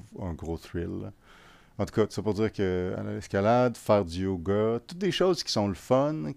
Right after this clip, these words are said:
qui me font du bien, mais qui n'ont pas de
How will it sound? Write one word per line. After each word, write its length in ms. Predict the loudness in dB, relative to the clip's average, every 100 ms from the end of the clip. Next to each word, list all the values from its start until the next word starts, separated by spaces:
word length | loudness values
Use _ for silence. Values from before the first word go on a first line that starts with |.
| -6
qui 100 | -4
me 140 | -4
font 240 | -4 -4
du 160 | -4 -8
bien, 480 | -8 -2 0 -2 -6 -12 -20 -20 -6
mais 160 | -4 -4
qui 180 | -2
n'ont 240 | 0 0 0
pas 360 | 0 2 2
de 680 | 2 2 4 4 2 0 -2